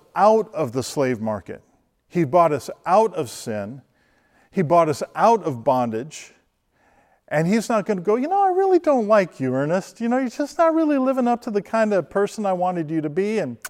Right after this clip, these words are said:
I'm just taking you back, and I'm gonna leave you under sin and Satan. I'm, I'm done with you." He's bought us out. And the third one is this one here.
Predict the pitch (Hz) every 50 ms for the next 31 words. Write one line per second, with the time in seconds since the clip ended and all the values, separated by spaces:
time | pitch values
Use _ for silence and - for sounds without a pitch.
0 | - _ _ _ _ _ _ _ _ _ _ - - 254 269 - 294 269 - -
1 | - 226 214 - 233 214 214 208 156 147 127 117 117 123 - - - _ _ _
2 | _ _ _ _ _ _ _ _ _ - - 160 202 226 220 208 226 220 214 185
3 | 175 180 180 160 127 175 165 160 160 151 165 151 - - - 156 151 151 160 156
4 | 143 127 117 - - 147 147 143 123 120 131 123 98 _ 127 127 _ _ _ _
5 | _ _ _ _ _ _ _ _ _ _ _ 131 131 151 165 143 147 160 147 143
6 | 170 170 165 147 123 107 - - 95 80 - _ _ _ _ _ _ _ _ _
7 | _ _ _ _ _ _ _ _ _ _ _ _ _ _ - 175 175 139 - -
8 | 180 175 175 170 156 - - - - - 220 214 131 107 - _ - - - _
9 | _ _ _ _ _ _ _ _ _ _ _ _ _ _ _ - 151 160 156 156
10 | - - 262 302 311 254 220 196 170 151 147 120 - 175 185 180 - - 156 143
11 | 127 - - - 285 302 233 127 104 113 131 -